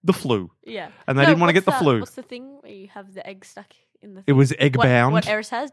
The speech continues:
Speaker 2: Yeah.
Speaker 1: It was egg
Speaker 2: E-,
Speaker 1: bound.
Speaker 2: egg bound. Uh, it was egg bound.
Speaker 1: You know from personal experience 'cause you've had chick-, you've been a
Speaker 2: Yeah.
Speaker 1: chick-, you've been a chook owner in your
Speaker 2: Yeah, so
Speaker 1: time.
Speaker 2: have you. It's not just me. <laughs>
Speaker 1: That's
Speaker 2: We
Speaker 1: well,
Speaker 2: do live in the same household.
Speaker 1: well, technically
Speaker 2: Just
Speaker 1: they were
Speaker 2: saying.
Speaker 1: your chooks though. They were like, we had three chooks and we've got th-,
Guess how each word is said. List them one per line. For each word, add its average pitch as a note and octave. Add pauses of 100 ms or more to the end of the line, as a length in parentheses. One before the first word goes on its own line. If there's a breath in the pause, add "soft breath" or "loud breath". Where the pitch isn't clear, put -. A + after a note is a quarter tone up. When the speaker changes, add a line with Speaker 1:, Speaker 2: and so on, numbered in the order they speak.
Speaker 2:
Yeah. F#3 (200)
Speaker 1:
It -
was B2+ (100)
egg B2
Speaker 2:
E-, B2+
Speaker 1:
bound. G#2+
Speaker 2:
egg G2+
bound. E3
Uh, F3
it G#3
was G3+
egg F3+
bound. -
Speaker 1:
You C3+
know A#2 (100)
from A2
personal A2+
experience A#2
'cause A2
you've B2+
had C3+
chick-, -
you've E3
been F3+
a F3+
Speaker 2:
Yeah. F3+
Speaker 1:
chick-, -
you've G#3+
been A3+
a F#3
chook F3+
owner A#2+
in G#2+
your G2+
Speaker 2:
Yeah, -
so G2+
Speaker 1:
time. -
Speaker 2:
have A#3
you. A3
It's -
not D4
just A3
me. B3
<laughs> - (300)
Speaker 1:
That's E3
Speaker 2:
We D4
Speaker 1:
well, C#4+
Speaker 2:
do E4
live C#4+
in C4+
the D4
same A#3+
household. G#3+
Speaker 1:
well, G3
technically G3
Speaker 2:
Just D#3+
Speaker 1:
they D3+
were C#3+
Speaker 2:
saying. C#3+
Speaker 1:
your C#3+
chooks -
though. B2
They F3
were C#3
like, C3
we D3
had D3
three F3
chooks D3
and B2+
we've C3
got C3+
th-, -